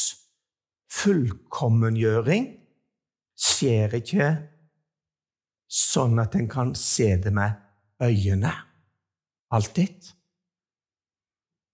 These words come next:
Ingen vil kunne si, «Se, her er det», eller «Der er det». Altså, nå snakker Jesus om Guds rike, og så sier han at, eh, det, det er ikke sånn med Guds rike at du kan se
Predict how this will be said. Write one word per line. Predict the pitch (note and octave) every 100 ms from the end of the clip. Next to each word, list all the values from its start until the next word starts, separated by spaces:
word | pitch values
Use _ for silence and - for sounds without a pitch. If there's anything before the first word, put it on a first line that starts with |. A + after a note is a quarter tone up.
| _ _ _ _ _ _ _ _ _ _ _ _ _ _ _ _ _ _ _ - - -
Ingen | A#3 F#3+ C#3+ C3+
vil | D3+
kunne | D#3+ E3+ A#3+
si, | - G3 G3 B2 F#2+ - _ _ _ _ _ _ - -
«Se, | G#3 G#3
her | D#3 C3 C3+ D#3 -
er | C#3+ D3+
det», | C#3+ A#3 C4 - _ _ _ _ _ -
eller | A#3+ C4+
«Der | F3+ C3+ B2+
er | C#3 C#3
det». | D3+ G#2+ - - _ _ -
Altså, | F#3 B3
nå | F#3+
snakker | - C#4+ -
Jesus | G3 E3+ C#3 F3 G3
om | F#3
Guds | E3 F#3
rike, | G3 C#3 - C#3+ G2+ - _ _ _ -
og | F3
så | A3+
sier | - B3+ G3
han | G3 G3
at, | G#3+ G3+ - _ -
eh, | - A3+ - - - - - F3
det, | G#3+ -
det | A#3+
er | F#3+
ikke | F3+ D4
sånn | - A3
med | A3 F#3+
Guds | G#3 -
rike | G#3+ G3+ F#3+
at | F#3
du |
kan | F3+ G#3+
se | - F#3+